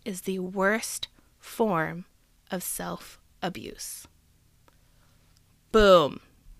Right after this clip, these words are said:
I don't know about you, but my mind blew a gasket. <laughs> So the second tip, the second tip for stopping your people-pleasing and making an aligned decision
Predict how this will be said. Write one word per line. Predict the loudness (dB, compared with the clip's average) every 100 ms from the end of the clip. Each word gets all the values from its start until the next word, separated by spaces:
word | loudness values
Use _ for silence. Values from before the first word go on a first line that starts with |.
| -12 2
I | 4
don't | 4
know | 2
about | 2 2 0
you, | -2
but | -4 -6
my | -4 -4 -4 -4
mind | -2 -4 -4 -8 -12 -18 _ _ -20 -18 -4
blew | 0 0
a | 0
gasket. | 0 0 -2 -8 -4 8
<laughs> | 10 12 12 12 12 10 6 2 0 -6 -6 -6 -10 -16 -20 -20 -20 -20 -20 -20 -20 -20 -14
So | 0 4 4
the | 2
second | 2 4 4 4 0 -2
tip, | -8 -10 -14 -14 -14 -16 -20 -20 _ -10
the |
second | -4 0 0 -2 -4
tip | 0 0 -2
for | -4
stopping | -2 4 4 4 0 2 -2 -2
your | -2
people-pleasing | 0 0 0 -2 -2 -2 -2 -6 -4
and | -4
making | -2 -2 -2 -2
an | -2 -4
aligned | -2 0 2 2
decision | 0 -2 -4 -4 -6